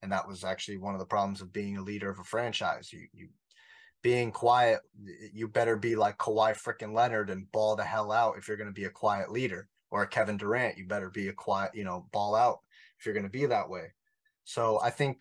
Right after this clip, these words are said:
but listen, Sam Darnold is a good backup quarterback and provides you stability. So if you wanna go in with them, I mean, I just looked at it. Right now, Carolina is slotted as the n-, uh, ninth pick, I guess, in the draft, they would say. So they still have a top ten pick.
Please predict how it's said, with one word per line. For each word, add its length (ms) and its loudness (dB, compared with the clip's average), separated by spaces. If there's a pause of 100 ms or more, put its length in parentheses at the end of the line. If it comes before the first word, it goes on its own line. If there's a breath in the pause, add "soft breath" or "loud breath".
but 240 4 (400)
listen, 260 0
Sam 280 -2
Darnold 340 6
is 100 0
a 220 2 (680)
good 200 4
backup 380 2
quarterback 560 0
and 160 -14 (220)
provides 340 0
you 60 -6
stability. 560 2
So 340 -6 (400)
if 120 -8
you 80 -2
wanna 180 4
go 200 6
in 100 2
with 140 -2
them, 160 -10
I 80 -4
mean, 160 0
I 80 2
just 240 -2
looked 220 2
at 160 4
it. 120 -4 (640 soft breath)
Right 260 4
now, 220 4
Carolina 480 0
is 80 -8
slotted 340 0
as 140 -2
the 100 -10
n-, 600 -8
uh, 280 -6 (180)
ninth 520 0
pick, 220 -2
I 80 -2
guess, 260 -4
in 80 -6
the 80 -8
draft, 320 -4
they 80 -6
would 120 -8
say. 140 -12
So 160 -14
they 40 -10
still 180 0
have 100 4
a 60 -8
top 260 2
ten 180 -2
pick. 280 0